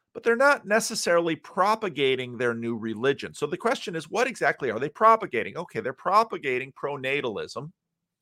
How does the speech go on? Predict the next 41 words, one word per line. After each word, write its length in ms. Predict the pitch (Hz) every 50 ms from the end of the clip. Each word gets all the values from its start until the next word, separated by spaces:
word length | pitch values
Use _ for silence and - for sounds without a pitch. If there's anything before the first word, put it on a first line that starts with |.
| _ _ _ _ _ _ _ _ _ _ _ _ _ _ _ _ _ -
Are 120 | 196 233
they 140 | 262 240 220
also 280 | 208 240 240 - 269
propagating 640 | - - - 156 147 147 156 135 143 127 127 165 156 147
sort 280 | - - 135 139 165
of 80 | 175 185
a 60 | 185
Mormon 920 | 165 139 131 131 131 135 139 143 151 156 156 156 156 156 160 165 170 160 - -
transhumanism? 1300 | - - - 143 143 147 147 151 151 - - - - - 220 247 247 208 151 113 104 85 80 - - - - _ _ _ _ _
And 120 | - 165 208
I 80 | 247
think 240 | 240 - 233 190 -
that's 320 | 196 185 190 190 - - -
right. 440 | 175 180 208 226 196 117 - - _ - _ _ _ _ _ _ _ _ _ _ _ -
They're, 200 | 147 156 151 - _ - -
I 80 | 143
don't 200 | 165 202 220 - _ _ -
agree 380 | 90 92 87 98 104 156 254 330
with 180 | 254 143 -
it, 140 | 101 113 -
but 80 | 135 135
I 80 | 139
think 200 | 143 - 180 -
that's 200 | - 147 143 -
what 140 | - 131 -
they're 200 | - 110 104 101 -
doing. 440 | - 220 226 170 110 90 - - _ _ _ _ _ _ _ _ _ _ _ _ _ _ _ _ _ -
And 100 | 294 277
that's 160 | 269 254 -
super 500 | - - - 247 233 - - 180 175 202
interesting. 460 | 240 247 - 147 123 - - 120 135
And 80 | 147 165
I 80 | 170
don't 380 | 170 139 185 208 247 269 240 -
think 220 | - 202 185 - -
they're 120 | 165 156
going 300 | 135 151 151 156 156 156
to 80 | 139 127
become 340 | 139 123 - 147 143 127
a 80 | 117 101 - _
cult 580 | - - - 165 165 - - - - - _